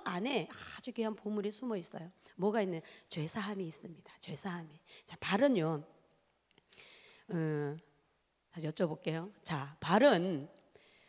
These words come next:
나는 그 누가 내밀으라고 해도 확 내밀 수 있다. 내 발은 나는 대단하니까 내 발은 확 내밀 수 있다. 저밖에 없어요? 아, 그럼 반대로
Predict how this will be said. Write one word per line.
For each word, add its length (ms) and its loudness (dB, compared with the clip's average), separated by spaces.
나는 540 8
그 120 2
누가 760 10
내밀으라고 600 10
해도 220 2
확 400 8
내밀 280 10
수 180 0
있다. 300 -4
내 180 12
발은 320 8
나는 380 2
대단하니까 640 6
내 160 6
발은 240 6
확 240 10
내밀 220 8
수 160 -2
있다. 340 -8
저밖에 320 4
없어요? 380 6
아, 100 -2
그럼 260 8
반대로 540 12